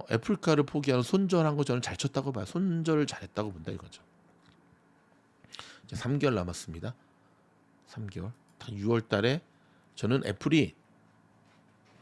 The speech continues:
어, 만들어낼 거라고 봐요. 애플의 에어팟처럼, 애플워치처럼. 음? 물론 현존하는 다른 경쟁 기업의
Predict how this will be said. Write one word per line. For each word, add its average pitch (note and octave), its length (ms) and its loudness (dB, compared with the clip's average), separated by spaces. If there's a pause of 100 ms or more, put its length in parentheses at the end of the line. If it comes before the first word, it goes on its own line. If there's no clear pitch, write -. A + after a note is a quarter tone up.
(800)
어, F2 360 -8
만들어낼 B2+ 520 6
거라고 E2+ 360 -8
봐요. D#2 220 -14 (1200)
애플의 F2+ 380 -4
에어팟처럼, F2 760 -6 (460)
애플워치처럼. - 960 -4 (520)
음? C3 100 -8 (1040)
물론 B2 380 6 (640)
현존하는 D#3+ 880 10 (640)
다른 B2+ 320 6
경쟁 A#2+ 480 4
기업의 G#2+ 680 6